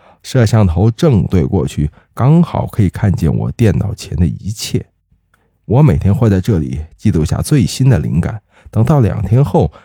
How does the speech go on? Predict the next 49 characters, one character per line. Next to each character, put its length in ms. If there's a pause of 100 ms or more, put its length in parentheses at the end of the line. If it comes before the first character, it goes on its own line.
(140)
我 160
会 160
把 160
这 80
些 140
灵 200
感 200
写 160
成 180
小 260
说 400
交 300
给 120
安 220
阳。 300 (720)
也 120
许 160
正 200
是 120
这 220
两 280
天 120
的 80
时 160
间， 240 (260)
让 180
那 100
个 100
灵 220
感 180
小 180
偷 200
钻 180
了 80
空 320
子。 180 (480)
既 160
然 220
这 260
样， 240 (360)
那 180
我 160
就 100
不 280
再 200
记 200
录 160
灵 240
感， 240